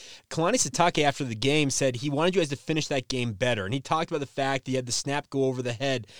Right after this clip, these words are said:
of Kedon Slovis when you guys were on, on the doorstep of potentially going up forty-two to twenty. Was that the message? Was he, was he, was he right when he, he said that, "Hey, we need to finish games better"?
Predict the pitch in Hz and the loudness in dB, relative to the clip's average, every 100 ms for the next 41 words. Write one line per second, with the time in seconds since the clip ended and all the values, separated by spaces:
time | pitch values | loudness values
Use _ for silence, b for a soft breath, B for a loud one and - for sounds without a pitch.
0 | B 120 - 151 135 - 143 131 135 135 | B -6 -2 -2 -2 0 0 2 -2 0
1 | 135 135 127 123 135 - 139 139 113 139 | 2 2 2 -2 -2 -2 -2 -2 -2 0
2 | 156 - 131 117 B B - 127 - 160 | 2 0 0 -2 B B -8 -6 2 2
3 | 147 135 139 147 143 143 - 143 139 135 | 2 0 2 4 4 2 0 0 2 0
4 | - 127 101 - 160 165 123 B B B | -4 -6 -6 -2 2 2 0 B B B
5 | 147 143 151 202 202 202 180 175 190 185 | 0 4 6 4 4 2 4 4 4 2
6 | 160 175 202 151 196 214 - - 147 160 | 0 0 2 2 2 2 0 -2 0 2
7 | 170 196 147 151 175 160 170 143 - 156 | 4 2 4 4 4 4 2 0 0 0
8 | 139 151 120 135 170 151 - 160 139 - | 2 0 0 0 0 0 -2 -2 -2 -2
9 | 131 139 123 120 120 147 | -2 -2 -2 -2 -2 -4